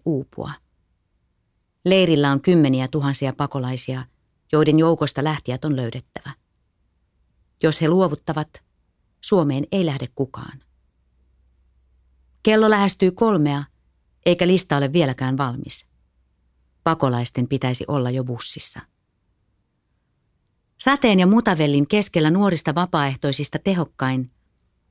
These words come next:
tekniikan opiskelija Ilir Plana, lyö kouraamme pinon papereita ja sanoo, että te olette suomalaisia. Sanokaa, kenet otetaan, muuten me luovutamme.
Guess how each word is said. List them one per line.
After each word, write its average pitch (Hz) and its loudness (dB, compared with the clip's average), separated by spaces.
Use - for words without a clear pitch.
tekniikan 160 2
opiskelija 143 -4
Ilir 151 0
Plana, 135 -2
lyö 196 4
kouraamme 196 4
pinon 196 2
papereita 151 -2
ja 143 0
sanoo, 151 -2
että - -2
te 254 2
olette 185 0
suomalaisia. 131 -2
Sanokaa, 220 2
kenet 165 2
otetaan, 143 -2
muuten 185 4
me 151 4
luovutamme. 135 -4